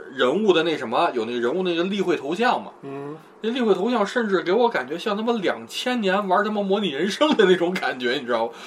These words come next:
Speaker 1: 就是他妈上，是，就两千年出头的时候玩什么模拟人生，玩什么炒股模拟器。
Speaker 2: 操！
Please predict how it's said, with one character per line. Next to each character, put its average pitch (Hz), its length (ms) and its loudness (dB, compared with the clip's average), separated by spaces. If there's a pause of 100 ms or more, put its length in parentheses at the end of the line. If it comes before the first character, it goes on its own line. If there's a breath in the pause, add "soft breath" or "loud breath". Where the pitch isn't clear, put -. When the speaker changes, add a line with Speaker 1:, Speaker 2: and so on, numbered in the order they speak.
(180 loud breath)
Speaker 1:
就 180 160 2
是 170 80 4
他 190 60 2
妈 214 100 4
上， - 340 4
是， - 200 -14 (600 loud breath)
就 180 120 4
两 147 120 4
千 220 120 4
年 220 120 6
出 240 220 0
头 185 260 6
的 220 60 2
时 175 140 4
候 175 60 6
玩 175 180 4
什 190 60 4
么 202 100 2
模 190 180 4
拟 180 80 2
人 170 220 0
生， 196 200 4 (280 loud breath)
玩 170 100 6
什 180 60 4
么 196 100 2
炒 - 200 4
股 180 180 4
模 143 160 4
拟 180 120 0
器。 151 320 0 (140)
Speaker 2:
操！ - 260 0